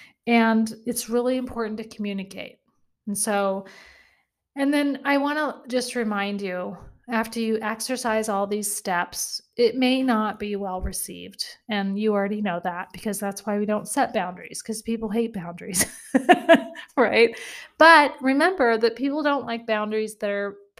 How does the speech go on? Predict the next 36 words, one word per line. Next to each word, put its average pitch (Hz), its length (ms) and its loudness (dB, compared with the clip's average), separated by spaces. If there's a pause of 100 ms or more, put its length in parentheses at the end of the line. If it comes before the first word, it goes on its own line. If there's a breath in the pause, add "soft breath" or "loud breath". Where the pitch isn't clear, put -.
(160)
set 226 440 -6
to 233 100 -12
control 208 480 -6
their 196 180 -4
behavior. 196 720 -12 (680)
And 220 180 -8
so 233 160 -2
I 226 140 -2
think 262 260 -10
that, 240 240 -8 (320 loud breath)
like, 240 240 -4
in 254 240 -6
the 214 480 -4 (160)
example 247 560 -4
that 247 120 -2
I'm 220 140 0
using 214 560 -2
about 208 520 -8 (180)
s-, - 120 -18 (100)
your 202 560 -4
partner, 208 600 -6
like, 202 220 -10
somebody 220 360 -4
that 208 140 -6
you 214 120 -6
love 196 380 -4
or 175 340 -8
somebody 226 320 -2
that 220 140 -6
you 214 100 -4
hang 196 240 -6
out 190 160 -6
with 208 100 -12
a 202 60 -8
lot 196 260 -4
drinking 247 720 -4